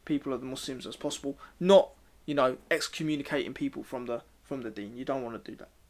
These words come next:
okay? Um, also,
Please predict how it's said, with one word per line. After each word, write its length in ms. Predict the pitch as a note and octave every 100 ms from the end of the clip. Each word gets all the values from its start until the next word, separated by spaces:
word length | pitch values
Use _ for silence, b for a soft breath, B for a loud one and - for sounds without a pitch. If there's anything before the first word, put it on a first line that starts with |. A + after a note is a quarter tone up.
| _
okay? 260 | - F3 G3 B B B B B B B
Um, 420 | E3+ F3 F3 E3 D#3+ _ _ _ _ _ _ _ _ - - _ _ _ _ _ _ _ _ _ _ _ _ _ _ _ _ _ _ _ _ _
also, 540 | B3 C4+ B3 D3 A2+